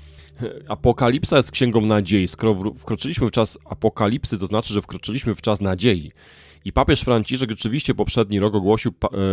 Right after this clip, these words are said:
rokiem nadziei. Jesteśmy ludźmi nadziei, drodzy państwo. Szatan chce nas, nas zrobić, e, ludzi beznadziejnych, tak, duchowo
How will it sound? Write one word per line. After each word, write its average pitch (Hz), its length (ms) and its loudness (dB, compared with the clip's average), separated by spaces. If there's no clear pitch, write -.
rokiem 107 300 0
nadziei. 117 420 2
Jesteśmy 120 680 -2
ludźmi 110 420 2
nadziei, 110 460 2
drodzy 92 260 -2
państwo. 85 500 -8
Szatan 139 560 0
chce 120 200 -2
nas, 117 240 -2
nas 104 180 0
zrobić, 104 340 -2
e, - 40 -20
ludzi 104 440 -6
beznadziejnych, 117 1120 -2
tak, 120 300 -4
duchowo 90 720 0